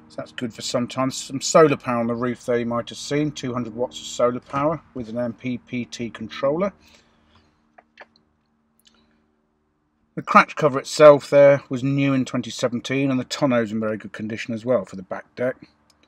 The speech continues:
Gas bottles are in the forward locker there, lovely Joshua style bows. And the well deck's five feet long, so good space with comfy seats all around. Storage under the left and the right. That porthole, by the way, was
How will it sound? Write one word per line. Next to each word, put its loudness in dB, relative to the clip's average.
Gas -2
bottles -6
are -4
in -4
the -8
forward -6
locker -2
there, 2
lovely -2
Joshua -6
style -2
bows. -6
And 2
the 6
well 12
deck's 4
five 4
feet 0
long, 4
so -14
good -2
space 2
with -18
comfy -6
seats -6
all -6
around. 0
Storage -2
under -6
the -8
left -6
and -6
the -8
right. -2
That -2
porthole, 2
by 0
the -2
way, 4
was -4